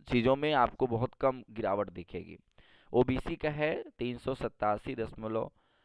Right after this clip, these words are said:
नौ एक, यानी थ्री हंड्रेड एटी सेवन। थ्री हंड्रेड एटी वन आपका एमएमबी का गया हुआ है, टू हंड्रेड सेवेंटी थ्री गया है आपका एससी का, टू हंड्रेड सेवेंटी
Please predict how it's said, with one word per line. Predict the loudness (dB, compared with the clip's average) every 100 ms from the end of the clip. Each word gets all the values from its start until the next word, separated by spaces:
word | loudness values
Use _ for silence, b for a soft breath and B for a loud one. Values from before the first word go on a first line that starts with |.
| _ -6
नौ | 2 4 4 2
एक, | -8 -8 _ -10
यानी | -6 -6
थ्री | -6 -6
हंड्रेड | -6 -6 -6
एटी | -6 -6
सेवन। | -6 -2 -2 -4 -10 _ _ _ b b -4
थ्री | 0
हंड्रेड | 0 2 2
एटी | 2 -2 -2
वन | -2 -2
आपका | 0 0
एमएमबी | 0 -2 -4
का | -4 -4
गया | -2 0
हुआ | 0 0
है, | -2 -10 b b b
टू | 4
हंड्रेड | 4 4 0 -2
सेवेंटी | -2 -4 -4 -6 -8
थ्री | -6 -4
गया | -2 -2
है | -2 -6 -2
आपका | -2 -2 -2 -2 -4 _ _ _ _ _
एससी | -8 -6 -6
का, | 0 0 0 -6 b b 0
टू |
हंड्रेड | 2 2 0 -2
सेवेंटी | 0 -4 -4 -6 -8 -8